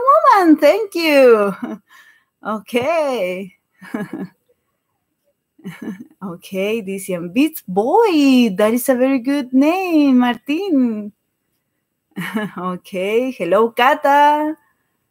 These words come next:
<laughs> Ok, ya. Yes, Young Titans, ok. Beastie Boy. <laughs>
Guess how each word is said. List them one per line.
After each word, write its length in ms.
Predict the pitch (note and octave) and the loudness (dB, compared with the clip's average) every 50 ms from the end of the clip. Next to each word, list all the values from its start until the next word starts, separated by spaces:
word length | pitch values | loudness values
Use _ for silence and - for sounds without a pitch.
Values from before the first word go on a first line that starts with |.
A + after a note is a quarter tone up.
| _ _ - | _ _ -8
<laughs> 1600 | A#3 G#3 - - B3 A3+ F#3+ - - - A3 F#3+ - D#4 - A3 - _ _ _ _ _ _ _ _ _ _ _ _ _ _ | -8 -8 -6 -6 -6 -6 -6 -8 -8 -10 -10 -10 -12 -16 -20 -20 -20 _ _ _ _ _ _ _ _ _ _ _ _ _ _
Ok, 300 | - F#3+ F#3+ F#3 F#3 _ G3+ G3 G#3 G#3+ A3+ A#3 A#3 A#3+ A#3+ A#3+ B3 B3+ C4 C#4 D4 E4+ - _ _ _ _ _ _ _ | -10 -10 -10 -10 -10 _ -6 -4 -2 0 0 0 2 2 2 2 2 0 0 -2 -2 -4 -8 _ _ _ _ _ _ _
ya. 840 | C4+ B3+ F3 E3+ E3+ E3+ F3 F3 F#3 G3 G#3 A3+ B3+ C#4+ E4 E4 - _ _ _ _ _ _ _ _ _ _ _ _ _ _ _ | -10 -8 -8 -8 -8 -8 -6 -6 -4 -2 -2 -2 -2 -2 -4 -6 -8 _ _ _ _ _ _ _ _ _ _ _ _ _ _ _
Yes, 760 | _ - G3 G3+ G#3+ A3+ A#3+ B3 C4 C4+ C4+ C#4 C#4 B3+ - - | _ -14 -12 -10 -8 -6 -4 -2 -2 0 0 0 0 -2 -4 -4
Young 440 | F#3 G3 G#3 G#3+ A3 A3+ A3+ G#3+ - | 0 0 2 2 2 0 0 -2 -4
Titans, 800 | - F#3 A3 A3+ B3+ B3 - A3+ G#3+ F3+ E3+ E3 D#3+ D#3+ - - | -4 -4 -2 -2 -2 -2 -4 -6 -6 -4 -4 -4 -4 -6 -6 -8
ok. 880 | - E3+ E3 - - - F3 E3 E3+ F3+ F#3 G3 G#3+ A#3 B3+ C#4 C4+ _ _ _ _ _ _ _ _ _ _ _ _ _ - - | -8 -8 -8 -10 -14 -12 -8 -8 -6 -4 -4 -4 -2 -2 -4 -4 -6 _ _ _ _ _ _ _ _ _ _ _ _ _ -2 2
Beastie 360 | A#3+ C#4+ C4+ - - B3+ F#3+ | 2 2 2 2 2 0 4
Boy. 580 | F#3 G3 F#3+ G3+ F#3+ E3 D#3+ D#3+ D#3 D#3+ - _ _ _ _ _ | 4 4 4 6 4 4 2 0 -2 -4 -10 _ _ _ _ _
<laughs> 480 | - A3 F#3+ - - A#3+ F#3+ - - | -6 -6 -4 -6 -8 -10 -10 -10 -10